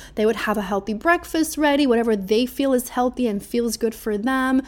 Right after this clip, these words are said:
They would get the movement. They would dedicate time to honor themselves in that way. And there,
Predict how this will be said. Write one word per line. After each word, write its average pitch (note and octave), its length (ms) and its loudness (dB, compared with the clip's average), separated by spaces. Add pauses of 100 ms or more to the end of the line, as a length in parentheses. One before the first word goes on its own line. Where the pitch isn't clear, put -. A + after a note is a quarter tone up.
(300)
They C4 100 4
would A#3 220 0
get B3 180 0
the G#3+ 80 0
movement. A#3 680 2
They C#4 120 2
would B3+ 260 -2
dedicate A#3+ 720 0
time G3+ 640 -2 (240)
to - 240 -2
honor G#3 300 0
themselves F#3+ 800 -4 (100)
in G3 180 -4
that F#3 260 0
way. A3 480 -4 (1200)
And A3 180 2
there, B3 180 4